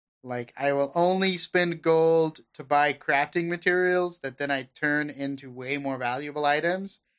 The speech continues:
And then I trade those items for, like, everything that I want to buy from,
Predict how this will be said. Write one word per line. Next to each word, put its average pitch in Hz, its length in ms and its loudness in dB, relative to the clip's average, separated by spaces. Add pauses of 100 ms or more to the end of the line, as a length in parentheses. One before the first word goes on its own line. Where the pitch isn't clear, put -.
(360)
And 139 120 -2
then 151 100 0
I 139 120 2
trade 156 480 2
those 151 420 2
items 127 500 -2
for, 120 300 -6
like, 117 260 -12 (540)
everything 131 500 -4
that 123 140 -6
I 117 240 -12 (120)
want 123 500 -12 (160)
to 123 60 -20
buy 117 400 -6
from, 110 340 -20